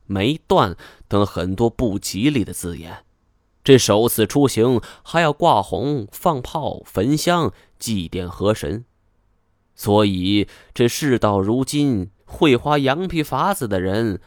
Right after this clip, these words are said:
越来越少了，更不用说是文萧二人这种门外汉了。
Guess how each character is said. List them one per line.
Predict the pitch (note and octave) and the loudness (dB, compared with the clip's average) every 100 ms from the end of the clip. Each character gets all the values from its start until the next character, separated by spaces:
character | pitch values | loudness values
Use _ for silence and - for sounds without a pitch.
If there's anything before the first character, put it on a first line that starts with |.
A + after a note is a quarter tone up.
| _ _ | _ _
越 | - F#2+ E2+ | -8 -6 -6
来 | - F#2 G#2 | -8 -6 0
越 | D3+ G#2+ | 0 0
少 | F#2+ - - - | -4 -12 -18 -16
了， | E2+ - _ _ _ _ _ _ _ | -16 -16 _ _ _ _ _ _ _
更 | - A3 F#3 | -2 0 0
不 | G#3+ | -2
用 | G#3 F3 | 0 0
说 | G3+ G#3 F#3+ - - - | 2 2 2 0 -8 -8
是 | - | -4
文 | D#3 C#3 F#3 G3+ | 2 4 4 4
萧 | G3+ | 4
二 | G3+ F3 C3+ | 6 6 4
人 | F3+ | 2
这 | F3 B2 | 2 0
种 | F#2 E2+ | 0 -4
门 | F#2 C#3 | -4 -2
外 | D3+ | -2
汉 | A#2 F3 G#2+ | -2 -4 -4
了。 | F#2 | -10